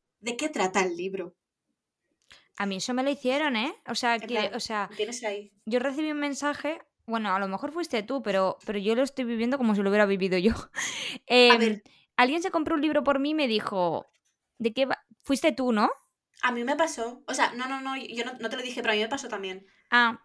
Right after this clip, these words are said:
Speaker 2: pues se compraron un libro por mí y me dijeron, y me dicen, "¿Me puedes decir de qué va?". Y yo, "Pero no lo tienes, no lo tienes detrás en el libro, <laughs> ¿de qué va?".
Speaker 1: No, a mí también me pasó. Me dijo,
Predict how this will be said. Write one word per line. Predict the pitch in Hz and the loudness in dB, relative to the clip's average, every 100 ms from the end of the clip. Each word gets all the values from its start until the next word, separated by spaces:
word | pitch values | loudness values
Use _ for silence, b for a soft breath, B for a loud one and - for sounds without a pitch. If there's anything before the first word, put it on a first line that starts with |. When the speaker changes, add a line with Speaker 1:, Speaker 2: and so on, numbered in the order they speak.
| _ _ | _ _
Speaker 2:
pues | - 220 | -8 -4
se | 226 | -2
compraron | 240 254 302 | 4 4 4
un | 330 | 2
libro | 320 320 | 0 2
por | 302 | 0
mí | 320 | 0
y | |
me | 320 | 0
dijeron, | 247 226 208 - | 0 0 -4 -4
y | 220 | -4
me | 220 | -2
dicen, | 196 190 190 | -2 -4 -6
"¿Me | 180 | -6
puedes | 180 240 | -4 -4
decir | 302 233 | -2 0
de | 202 | 0
qué | 180 | -2
va?". | 196 262 | -2 -2
Y | 202 | -2
yo, | - - | -4 -12
"Pero | 196 - | -12 -8
no | 233 | -6
lo | 269 233 | -4 0
tienes, | 233 247 262 - | 2 0 -2 -6
no | 214 | -4
lo | 214 240 | -4 -2
tienes | 247 277 | 0 0
detrás | 180 - 403 330 | -2 -4 -4 0
en | 233 | 0
el | 226 | 4
libro, | 294 262 349 311 | 4 4 0 -8
<laughs> | - | -2
¿de | 254 | 0
qué | - - | 0 0
va?". | 359 - _ _ _ b b b b b _ - | 0 -2 _ _ _ b b b b b _ -10
Speaker 1:
No, | 233 | -8
a | 220 226 | -8 -4
mí | 220 | -2
también | 247 285 | 0 -2
me | 285 | -2
pasó. | 226 214 208 220 226 | -2 -2 -6 -6 -4
Me | 214 | -4
dijo, | 214 214 196 - | -4 -4 -4 -6